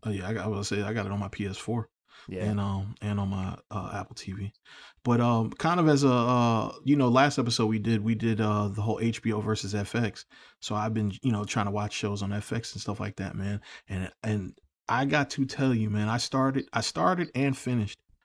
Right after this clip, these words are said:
Speaker 1: Mister In Between on F X, which is an Australian sort of, like, gangster comedy drama mashup. It's like a Guy Ritchie film. It feels like Snatch, a lot like a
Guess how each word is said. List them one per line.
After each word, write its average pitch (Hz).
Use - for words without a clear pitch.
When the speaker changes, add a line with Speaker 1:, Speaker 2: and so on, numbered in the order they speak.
Speaker 1:
Mister 123
In 120
Between 123
on 131
F 139
X, 160
which 113
is 107
an 107
Australian 113
sort 120
of, 113
like, 104
gangster 113
comedy 110
drama 110
mashup. 113
It's 135
like 156
a 113
Guy 110
Ritchie 104
film. 80
It 107
feels 127
like 101
Snatch, -
a -
lot 104
like 101
a 92